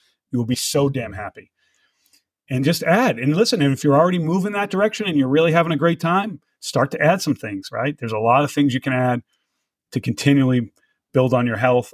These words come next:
I just added some matcha tea to my mornings. Gonna talk about that a little bit more. Added that, uh, almost two weeks ago. And we know we're doing the stretching. We're doing some of those things. So I'm gonna start adding that. I'm posting more on Instagram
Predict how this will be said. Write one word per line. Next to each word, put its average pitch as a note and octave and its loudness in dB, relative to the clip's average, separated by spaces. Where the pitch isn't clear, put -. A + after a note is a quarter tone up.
I C#3 2
just B2+ -2
added B2 0
some A#2 -4
matcha A#2+ 0
tea C#3+ 4
to C#3 -6
my B2+ 0
mornings. C#3 0
Gonna A2 -8
talk A#2 -2
about G2+ -4
that C3 4
a C#3 2
little C#3 2
bit C#3+ 2
more. C3+ -2
Added A#2 -4
that, C3 2
uh, A#2+ -6
almost C3 2
two C3+ 0
weeks C#3 0
ago. D3 2
And A2+ -4
we A#2 0
know B2 2
we're A#2+ 2
doing A#2+ 2
the G#2+ 0
stretching. C3 0
We're A#2+ 0
doing A#2+ 0
some A#2+ -4
of A2+ -2
those A#2+ 2
things. C3 -2
So A2 -6
I'm G#2+ -2
gonna G#2+ -6
start G#2+ 0
adding G#2+ 0
that. A#2+ -2
I'm A#2 -4
posting D#3 -2
more C#3+ 2
on B2 -6
Instagram C3 -4